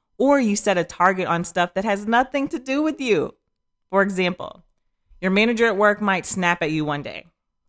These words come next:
and you personalize it and you think it's because of something you did wrong. But actually, that person could have just been having a,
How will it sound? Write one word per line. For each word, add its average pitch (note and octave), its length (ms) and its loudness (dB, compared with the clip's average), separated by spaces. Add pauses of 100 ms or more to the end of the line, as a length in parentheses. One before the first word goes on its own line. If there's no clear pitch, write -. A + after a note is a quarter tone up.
(120)
and F3 160 0
you G#3 120 2
personalize D#3+ 800 2
it G3+ 300 -4 (440)
and E3+ 160 -2
you G#3+ 120 0
think G3 240 0
it's E3+ 140 -8
because E3+ 460 -4
of E3 120 -6
something D#3+ 340 -6
you D#3 100 -4
did D#3 180 -2
wrong. D3+ 560 -2 (420)
But E3 140 -8
actually, F#3+ 680 0 (260)
that A#3+ 140 2
person B3+ 320 0
could B3+ 120 -2
have G#3 100 -4
just A#3+ 140 -6
been A#3 120 0
having A3+ 280 2
a, G#3 160 -4